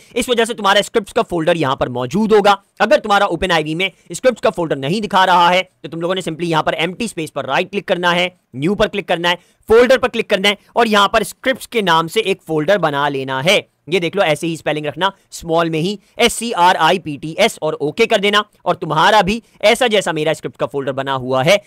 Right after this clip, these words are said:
ऐसा फोल्डर बन जाएगा। फिर तुम लोगों ने स्क्रिप्ट के फोल्डर के अंदर जाना है और यहाँ पर दोस्तों, हमने अब ये मॉड खोल लेनी है हमारी एस पी बी वन पॉइंट नाइन पॉइंट वन, यानी बेनीज मोटर वर्क की ये मॉड है। ये अगर तुम्हारी ऐसी किताबें बनी हुई नजर आ रही हैं, तो इसको डबल क्लिक करोगे, WinRAR पर खुल जाएगा।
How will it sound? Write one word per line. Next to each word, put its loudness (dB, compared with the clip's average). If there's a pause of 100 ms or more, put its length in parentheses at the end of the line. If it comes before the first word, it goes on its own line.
(120)
ऐसा 2
फोल्डर -2
बन -2
जाएगा। 4 (240)
फिर 2
तुम -4
लोगों -2
ने -2
स्क्रिप्ट -8
के 0
फोल्डर 0
के 0
अंदर 2
जाना 2
है -2 (240)
और 4
यहाँ 6
पर 2
दोस्तों, 0
हमने 0
अब 0
ये 2
मॉड 4
खोल 0
लेनी -4
है 0
हमारी 0 (240)
एस 2
पी -2
बी -2
वन 0
पॉइंट -6
नाइन -2 (100)
पॉइंट -6
वन, 2 (200)
यानी -2
बेनीज -4
मोटर -4
वर्क -2
की -14
ये -4
मॉड 2
है। 2 (240)
ये 4
अगर 4
तुम्हारी -2
ऐसी -2
किताबें -2
बनी -6
हुई -6
नजर -4
आ 2
रही -4
हैं, 0
तो -14
इसको -4
डबल 2
क्लिक -4
करोगे, 2 (240)
WinRAR 2
पर -4
खुल -8
जाएगा। 2